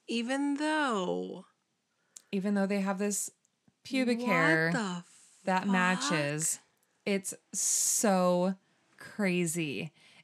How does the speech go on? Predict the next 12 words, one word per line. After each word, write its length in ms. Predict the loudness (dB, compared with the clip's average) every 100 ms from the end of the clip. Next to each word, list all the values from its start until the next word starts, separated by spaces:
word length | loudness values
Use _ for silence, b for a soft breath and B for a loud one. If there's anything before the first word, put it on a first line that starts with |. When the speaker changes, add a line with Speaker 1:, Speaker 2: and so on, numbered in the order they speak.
| -4
Speaker 2:
And 160 | -2
David 420 | 0 0 0 -2
still 280 | -4 -2 -2
to 120 | -2 -2
this 260 | -2 -2
day 180 | 0 0
remains 400 | 0 0 -2 0
in 60 | 0
prison 420 | 2 2 4 4
in 140 | 2 2
Speaker 1:
<gasps> 20 |
Speaker 2:
Texas, 640 | 0 -2 -2 -2 -2 -2